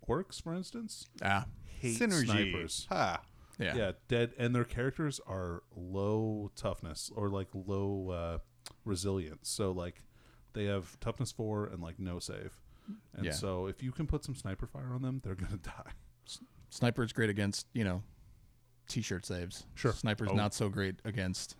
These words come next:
Speaker 3: Power armor.
Speaker 2: power armor.
Speaker 1: Correct.
Speaker 2: So.
Speaker 3: Uh, but yeah, the,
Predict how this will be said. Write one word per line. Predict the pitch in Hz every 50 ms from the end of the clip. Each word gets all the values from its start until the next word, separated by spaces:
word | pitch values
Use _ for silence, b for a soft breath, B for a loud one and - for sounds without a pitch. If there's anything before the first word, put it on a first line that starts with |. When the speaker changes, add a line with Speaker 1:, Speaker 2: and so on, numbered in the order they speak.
| -
Speaker 3:
Power | - - 98 90 90 87 87
armor. | 85 85
Speaker 2:
power | 95 107 101 95 87 85
armor. | 85 80 85
Speaker 1:
Correct. | 107 92 80 - -
Speaker 2:
So. | - - 104 90
Speaker 3:
Uh, | 92 - 98 104 107 110 110 107 98
but | 98 123 131
yeah, | 147 139 110
the, | 98 113 113 113 110 110 107 104